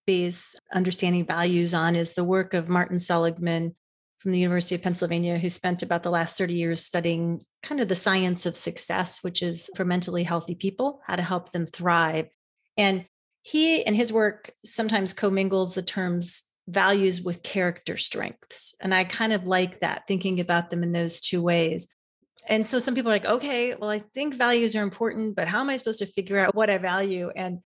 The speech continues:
Gabriella teaches in the Doc Working Stat course that we have as part of our Doc Working Thrive subscription,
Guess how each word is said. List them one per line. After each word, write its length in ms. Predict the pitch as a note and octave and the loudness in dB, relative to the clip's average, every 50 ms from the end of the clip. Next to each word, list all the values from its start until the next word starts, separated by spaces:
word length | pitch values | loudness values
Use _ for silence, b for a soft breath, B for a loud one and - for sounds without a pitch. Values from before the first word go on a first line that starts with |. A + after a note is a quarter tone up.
| _ _ _ _ _ _ - | _ _ _ _ _ _ -2
Gabriella 640 | G#3+ A3+ A3+ A#3+ A3 G#3+ G#3+ G#3 G#3 G#3 G#3 G#3 - _ _ _ _ - | -2 2 2 4 4 6 6 6 4 4 2 0 -4 _ _ _ _ -8
teaches 540 | - A3 G3+ - - G3 F#3+ F#3 F3+ F3+ - | -6 -4 -2 0 0 2 0 0 -2 -6 -8
in 360 | - G3 F#3+ F#3 F3+ F3+ F3 - | -6 -4 -4 -2 -2 -2 -2 0
the 140 | - F#3+ F3+ | 0 0 2
Doc 260 | F3+ G3 F3 F3+ F3+ | 2 2 2 2 0
Working 500 | G3 F3+ F3 - F#3+ F3+ F3 F3 F3 - _ - | -2 -4 -4 -4 -4 -2 -2 -2 -4 -6 _ -4
Stat 500 | - - - G#3+ F3+ F3 - - - - | -2 0 2 2 2 2 2 -2 -4 -8
course 460 | - - F3+ F3 G3+ A3+ - - - | -4 -2 -2 0 0 0 -2 -4 -4
that 200 | - G3 - - | -4 -4 -4 -4
we 100 | F3+ F3 | -4 -4
have 180 | F3+ E3+ E3 | -2 -2 -2
as 100 | F3+ F3 | -2 -4
part 200 | - - F#3+ F3+ | -2 0 0 0
of 80 | F3 E3 | 0 0
our 60 | E3+ | 0
Doc 220 | E3 F3 D#3+ E3 - | 0 0 0 -2 -4
Working 280 | F3+ E3+ F#3 E3+ E3 | -6 -4 -4 -4 -4
Thrive 360 | E3 - F#3 E3+ E3 E3 E3 | -2 0 0 2 2 2 0
subscription, 800 | - - E3+ F3 - - F#3+ F#3 - - - F3+ F3 E3+ F3 F3 | 0 -2 -2 -2 -2 -2 -2 0 0 0 0 0 0 0 -2 -4